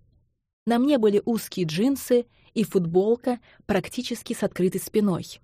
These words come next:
Её было отлично видно через двадцать, а то и больше разрезов на спине. А укладка и макияж буквально кричали,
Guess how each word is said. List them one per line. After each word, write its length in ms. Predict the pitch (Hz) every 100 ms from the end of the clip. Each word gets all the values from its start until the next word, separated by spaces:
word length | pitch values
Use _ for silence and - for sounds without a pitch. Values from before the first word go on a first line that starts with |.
| _ _ _ -
Её 240 | 151 170
было 180 | 170 180
отлично 480 | 180 240 226 - 196
видно 300 | 240 269 180
через 260 | - 196 170
двадцать, 640 | 165 220 277 - 185 - - -
а 100 | 220
то 120 | 220
и 100 | 226
больше 440 | 185 196 240 - 240
разрезов 560 | 202 170 165 190 190 180
на 60 |
спине. 480 | 175 - 190 170 139 - _ _ _ _ _ -
А 140 | 156
укладка 500 | 156 151 170 165 -
и 60 | 160
макияж 680 | 156 151 156 190 190 - - _ _ -
буквально 560 | 175 165 - 233 262 247
кричали, 720 | 233 220 - 185 151 135